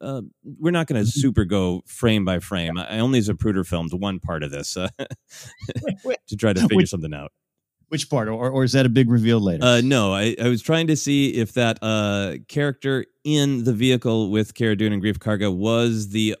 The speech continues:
Speaker 1: unidentified Mithril from the first, uh, episode, the first chapter.
Speaker 2: Uh, I believe so, right? I think I did a little of that too.
Speaker 1: Uh, looks
Speaker 2: I know.
Speaker 1: very similar ears, similar, similar coloring. I looked up the character 'cause, you know, some things, some names are trickling in from weird places and things that didn't have a name,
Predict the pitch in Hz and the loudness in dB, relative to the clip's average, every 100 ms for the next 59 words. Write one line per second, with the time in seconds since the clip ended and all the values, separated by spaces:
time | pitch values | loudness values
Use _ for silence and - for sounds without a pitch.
0 | - 127 131 120 123 123 113 127 120 123 | -4 -2 0 0 0 0 0 0 0 0
1 | 135 165 - 101 82 80 - 95 95 - | 0 0 0 0 0 -2 -4 -2 -2 -2
2 | 110 104 - - 98 95 90 - - - | 0 0 -2 -8 -6 -4 -4 -6 -14 -20
3 | _ _ - 117 107 90 76 76 _ - | _ _ -4 -4 -4 -8 -8 -10 _ -18
4 | - 110 101 113 95 - 69 - _ _ | -6 -2 -2 -2 -4 -6 -14 -16 _ _
5 | _ _ _ - 95 87 90 92 92 92 | _ _ _ -12 -8 -4 -4 -2 -4 -4
6 | 107 117 127 - 147 120 104 123 127 113 | -2 0 0 2 2 2 2 0 0 -2
7 | 107 110 104 104 104 101 98 98 95 90 | 0 0 0 0 0 -2 0 0 -2 -6
8 | 80 - 117 113 123 165 104 156 131 - | -8 -4 -2 2 2 2 2 2 2 -2
9 | 165 170 170 170 170 170 - 123 143 143 | -2 0 2 2 2 0 -4 -6 -2 -2
10 | 135 131 - - 139 131 127 - - 151 | -2 -6 -8 -6 -2 0 0 -2 -2 0
11 | 147 147 107 107 120 127 117 104 135 135 | 2 0 0 -2 0 -2 -4 -2 0 0
12 | 143 135 127 90 92 90 82 113 117 120 | 0 -2 0 -4 -2 -4 -4 -4 -2 -2
13 | 123 117 - 143 104 98 123 123 117 131 | -2 -2 -2 0 0 0 0 -2 -2 -4
14 | 123 127 110 127 127 117 120 120 117 120 | -2 0 0 -2 -2 -2 -2 -2 -2 -2
15 | 139 131 113 90 110 107 101 85 101 - | -2 -4 -4 -4 -4 -4 -4 -6 -8 -6
16 | 101 98 95 107 123 | -4 -2 -2 -2 -2